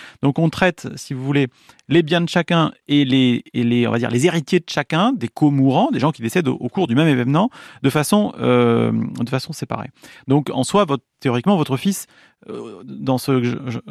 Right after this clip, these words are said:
genre d'événement, théoriquement, ne pourrait pas hériter de vous, euh, à un instant, on va dire.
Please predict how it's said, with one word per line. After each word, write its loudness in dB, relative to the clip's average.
genre 0
d'événement, 0
théoriquement, -2
ne 2
pourrait 2
pas 0
hériter 0
de 2
vous, 2
euh, -6
à 2
un 4
instant, 2
on 2
va 0
dire. -4